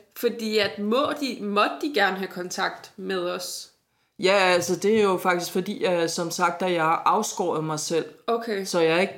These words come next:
Speaker 2: jeg er, jeg er ikke døbt.
Speaker 1: Du er ikke blevet udstødt?
Speaker 2: Nej, jeg er ikke blevet udstødt.
Speaker 1: Okay.
Speaker 2: Så de må faktisk godt, altså, snakke med mig, ikke?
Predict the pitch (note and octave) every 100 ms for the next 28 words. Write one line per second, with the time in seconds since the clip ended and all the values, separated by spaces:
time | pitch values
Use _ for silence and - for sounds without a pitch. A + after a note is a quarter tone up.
0 | G3+ F#3+ - D3+ - D3 D3+ D3 - -
1 | E3 F#3+ - - G3 G3 G3+ - - -
2 | A3+ A3 A3 A3 A3+ A3 A#3 A#3+ A#3+ -
3 | F#3+ D3+ - - E3+ E3 D3 - F#3+ A3
4 | G3+ G3+ - G3 - - D#3+ - G#3+ G#3
5 | G3 F3 - - F#3 D#3+ F#3 G3+ G3+ G3
6 | E3+ F3+ F3 - E3 - - _ - D#3
7 | D#3 - D#3 D#3+ D#3+ D3+ D3 E3 G#3 A#3+
8 | A3